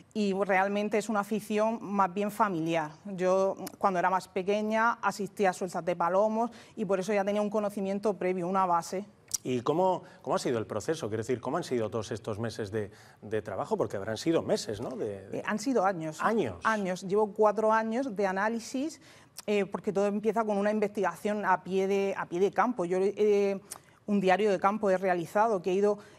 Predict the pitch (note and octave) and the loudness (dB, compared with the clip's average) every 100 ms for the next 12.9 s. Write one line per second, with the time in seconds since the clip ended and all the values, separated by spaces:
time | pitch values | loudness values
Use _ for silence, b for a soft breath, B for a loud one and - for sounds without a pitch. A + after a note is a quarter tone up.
0 | - G#3 G3+ G3 F#3+ - G#3+ F#3+ G#3 A3 | -6 -2 0 0 -2 -4 -2 2 2 2
1 | A3+ A#3+ B3 - G#3+ G#3 G#3 G#3 G3+ F#3+ | 2 2 0 0 2 2 2 0 -2 0
2 | F#3+ G3+ A3 G#3 G#3 G3 - G3+ G#3+ G#3+ | 2 4 2 2 0 -2 2 2 2 -2
3 | G#3 F3+ F#3+ F#3 F#3 - F3+ G3 G3+ G#3 | -2 2 2 2 0 -2 0 0 0 0
4 | G#3+ G#3+ G#3 F#3+ F3+ F3 - G3 G3+ G#3 | 4 4 4 2 0 -2 0 0 0 0
5 | G#3 F#3+ F3+ - G3 G3 G#3 G#3 G3+ F3+ | 0 0 -4 0 2 2 2 0 0 -2
6 | F3+ F#3+ G#3+ G#3+ G3+ G3+ B B G#3 G3 | -2 -2 0 0 -2 -4 B B -4 0
7 | G#3+ A3+ - - G#3+ B3+ A#3 A3+ A3+ A3+ | 0 0 -4 -4 -2 0 0 2 0 -2
8 | - A3+ A3+ A3 G#3+ - A3 G#3+ A#3+ B3+ | 0 0 2 0 0 0 2 2 0 2
9 | F3+ F3+ G#3 G3+ G#3 G3+ G#3 A3 G3+ E3+ | 2 2 0 0 -2 -2 -2 -2 -4 -4
10 | D#3+ F3 F#3+ G#3 G#3+ A#3+ - G3 F3+ F#3 | -2 0 0 0 0 -2 -4 -6 -2 -2
11 | - - - F#3+ - G3 - F3 E3+ - | -4 -12 -8 -8 -4 -4 -2 -4 -4 -2
12 | B3 G3+ F#3 F3+ F#3 G3 G3 G3 | 0 0 0 -2 0 0 0 0